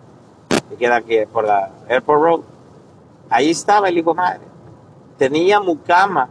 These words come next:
imagínate. No, y él salía con los amigos. Entonces ya la muchacha estaba en di-, ya estaba divorciándose de la gringa. No los había visto en tanto tiempo.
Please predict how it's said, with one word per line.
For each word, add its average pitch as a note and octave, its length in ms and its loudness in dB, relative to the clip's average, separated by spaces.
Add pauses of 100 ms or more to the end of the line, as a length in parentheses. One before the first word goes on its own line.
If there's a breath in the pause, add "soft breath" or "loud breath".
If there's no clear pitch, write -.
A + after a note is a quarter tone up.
(100)
imagínate. D#3 560 -6 (1500)
No, A#3 420 2 (300)
y B2+ 80 0
él B2+ 60 -2
salía C#3+ 320 2
con C3 140 0
los A#2+ 100 0
amigos. E3 680 -2 (1400)
Entonces C3+ 500 0
ya C#3 140 2
la C3+ 100 4
muchacha B2 400 -2
estaba A#2 260 0
en G#2+ 80 -6
di-, G2+ 180 -6 (720)
ya G#2+ 80 -2
estaba C3 260 2
divorciándose A2 680 0
de A2+ 140 2
la G#2 140 -2
gringa. G#2 400 -8 (580)
No G#2+ 160 -6
los G#2+ 120 -2
había A2+ 220 0
visto A#2+ 220 -6
en A#2 60 -14
tanto A#2+ 260 -8
tiempo. C#3+ 300 -4